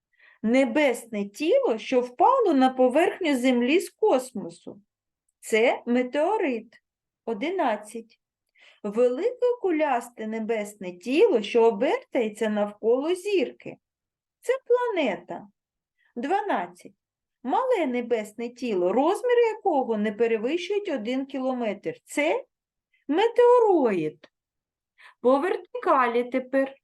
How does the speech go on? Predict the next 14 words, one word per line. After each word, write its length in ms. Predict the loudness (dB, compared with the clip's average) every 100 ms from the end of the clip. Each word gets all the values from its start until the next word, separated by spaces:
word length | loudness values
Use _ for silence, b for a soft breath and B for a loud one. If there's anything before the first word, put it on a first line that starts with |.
| _ _ _ _ -8
Два. 580 | -6 0 2 2 -2 _ _ _
Наука, 500 | -2 2 4 2 0 -2
що 140 | 0 -2
вивчає 580 | -2 -6 -8 -4 -2 0
рух, 420 | 0 0 -2 -4
будову, 680 | -6 -6 -2 -2 0 -2 -2
походження 720 | -6 -4 -4 -4 -4 -6 -4
і 80 |
розвиток 600 | -2 -2 -4 -6 -6 -6
небесних 640 | -4 -2 0 -2 -2 -8 -8
тіл. 380 | -8 -4 -4 -6
Це, 520 | -6 -2 0 -2 -6 _ _ _ B B
це 260 | -4 -2 0
астрономія. 920 | -2 -2 -2 0 0 -2 -4 -6 -10